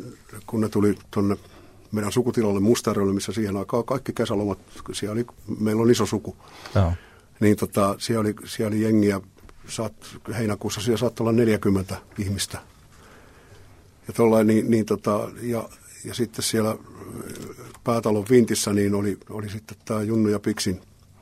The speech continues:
Speaker 1: kolo, missä oli niitten sängyt ja, ja, ja tota, tavarat, niin siellä oli niitä kirjoja paljon.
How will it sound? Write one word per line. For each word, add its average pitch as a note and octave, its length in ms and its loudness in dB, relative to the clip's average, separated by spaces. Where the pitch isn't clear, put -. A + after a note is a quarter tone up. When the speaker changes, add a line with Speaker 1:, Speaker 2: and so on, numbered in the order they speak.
Speaker 1:
kolo, A2 460 4
missä G#2+ 280 -2
oli G2+ 80 -4
niitten G2 280 -8
sängyt G2+ 420 -2
ja, G2+ 120 0
ja, A2+ 240 -4
ja G2+ 140 -10
tota, G#2+ 260 -6
tavarat, A#2 480 4
niin G#2 140 0
siellä G#2+ 200 2
oli G#2 100 -2
niitä G2+ 160 -4
kirjoja A2 380 0
paljon. G2 420 2